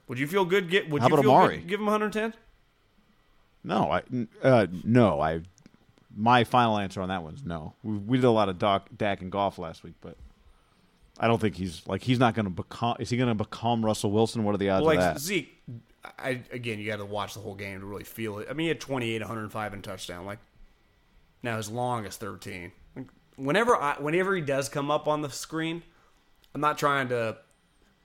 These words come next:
Speaker 1: hot take here, he does look a little like, now he's always been thicker, but he looks a little slower to me right now. Like, was he really training that hard in Cabo, or was he, like, eating shit like me and you would be, just slamming fish tacos, you know, and eating, <laughs> uh,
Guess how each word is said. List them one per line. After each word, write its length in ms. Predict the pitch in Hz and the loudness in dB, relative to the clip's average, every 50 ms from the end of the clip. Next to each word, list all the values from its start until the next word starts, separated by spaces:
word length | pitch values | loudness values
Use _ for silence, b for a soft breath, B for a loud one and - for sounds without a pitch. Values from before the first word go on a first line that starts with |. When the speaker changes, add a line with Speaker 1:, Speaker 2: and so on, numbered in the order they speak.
| _ - | _ -12
Speaker 1:
hot 240 | 113 117 131 131 117 | -4 -2 -2 -2 0
take 220 | - 139 127 113 | -2 -2 -2 -2
here, 240 | - 113 101 98 98 | -6 -8 -10 -8 -8
he 160 | 98 131 143 | -8 -8 -8
does 400 | 127 117 160 165 160 156 135 117 | -4 2 4 4 4 4 2 0
look 240 | 127 131 131 117 - | -2 -4 -4 -4 -4
a 60 | 123 | -6
little 340 | 117 120 120 120 113 110 107 | -6 -2 -2 -2 -2 -2 -4
like, 300 | 104 107 104 - - - _ - | -4 -6 -6 -8 -12 -20 _ -6
now 140 | 170 156 | -4 -4
he's 160 | 139 143 131 143 | -4 -2 0 2
always 280 | 135 123 120 117 110 | 2 2 2 0 -2
been 140 | 104 117 98 | -6 -10 -12
thicker, 500 | - - - - 143 143 - 165 170 165 160 - b b b b b b b b b b b b b b - | -14 -14 -8 -8 -8 -6 -4 -6 -6 -6 -8 -16 b b b b b b b b b b b b b b -2
but 80 | - 165 | 2 2
he 40 | 180 | 4
looks 140 | 196 185 | 4 2
a 60 | - 165 | 0 -2
little 160 | 147 135 120 | -2 -2 -4
slower 640 | - - - - 123 123 131 135 127 120 117 110 107 | -4 -4 -4 -4 -4 -4 -2 -2 0 0 -2 -4 -6
to 60 | 104 | -8
me 180 | 98 104 98 90 | -10 -10 -10 -10
right 240 | 92 90 85 73 67 | -10 -10 -10 -10 -12
now. 160 | 69 60 50 50 | -14 -14 -14 -12
Like, 140 | - 113 - _ _ _ | -12 -14 -14 _ _ _
was 200 | - 147 131 120 | -10 -8 -6 -6
he 80 | 123 123 | -6 -6
really 460 | 113 117 143 190 233 247 254 269 277 | -6 -4 0 2 2 2 2 0 -4
training 320 | 226 - 277 262 277 277 277 | -2 -2 -2 0 0 -2 -2
that 140 | 285 277 | -2 2
hard 180 | 277 277 277 277 | 2 2 2 2
in 60 | 277 | 2
Cabo, 380 | 269 277 294 302 285 294 294 285 | 2 2 4 6 6 6 6 6
or 40 | 262 | 6
was 120 | 220 185 | 4 4
he, 60 | 185 | 4
like, 160 | 175 156 143 - - - _ - | 4 2 2 0 -6 -20 _ -10
eating 300 | 208 208 196 180 165 151 | -10 -8 -4 -4 -4 -4
shit 280 | - - - 185 185 | -4 -4 -4 -2 -2
like 180 | 147 156 131 120 | 0 -2 -2 -2
me 180 | 147 160 160 147 | -2 -2 0 0
and 80 | 143 | 0
you 140 | 156 165 156 | 0 0 0
would 120 | 131 117 | 0 -2
be, 140 | 113 117 113 | -4 -6 -6
just 220 | 110 117 113 - - | -6 -8 -8 -8 -8
slamming 440 | - 127 131 127 127 123 120 113 | -6 -6 -6 -6 -6 -6 -8 -10
fish 260 | 95 - 123 117 - - | -10 -8 -8 -8 -6 -4
tacos, 520 | 135 120 110 101 - 90 87 - - - - _ _ - | -4 -4 -4 -4 -6 -10 -12 -10 -12 -14 -14 _ _ -14
you 100 | 104 101 | -12 -8
know, 180 | 104 104 110 - b b b b b b b | -8 -8 -10 -12 b b b b b b b
and 120 | - 127 139 | -6 -4 -2
eating, 320 | 139 135 120 123 120 113 - | -2 -4 -4 -8 -10 -10 -10
<laughs> 40 | 131 | -10
uh, 160 | 82 92 110 | -10 -10 -12